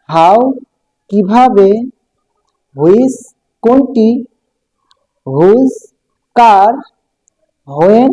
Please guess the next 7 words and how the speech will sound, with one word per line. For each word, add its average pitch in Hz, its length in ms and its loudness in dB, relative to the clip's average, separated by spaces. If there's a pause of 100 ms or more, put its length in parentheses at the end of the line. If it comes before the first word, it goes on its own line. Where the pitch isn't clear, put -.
(640)
কখন, 233 540 0 (960)
দিস 196 420 -2 (460)
ইহা 170 260 -4 (540)
বা 156 180 0 (140)
এটা, - 220 -10 (600)
দ্যাট 160 400 2 (280)
ওটা, 208 320 0